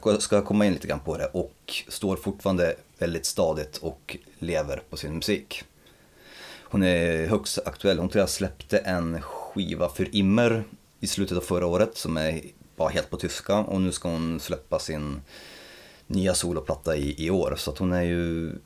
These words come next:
och hon är ju sjukt stor i Tyskland fortfarande. Eh, men an-, anledningen lite grann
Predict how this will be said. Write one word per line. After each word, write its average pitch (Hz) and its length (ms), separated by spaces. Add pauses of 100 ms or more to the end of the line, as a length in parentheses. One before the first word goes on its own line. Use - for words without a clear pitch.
(140)
och 104 120
hon 98 100
är 92 40
ju 90 80
sjukt 110 640
stor 87 360
i 73 40
Tyskland 76 420 (360)
fortfarande. 87 680 (440)
Eh, 104 340
men 143 300
an-, 156 260
anledningen 151 360
lite 127 180
grann 101 800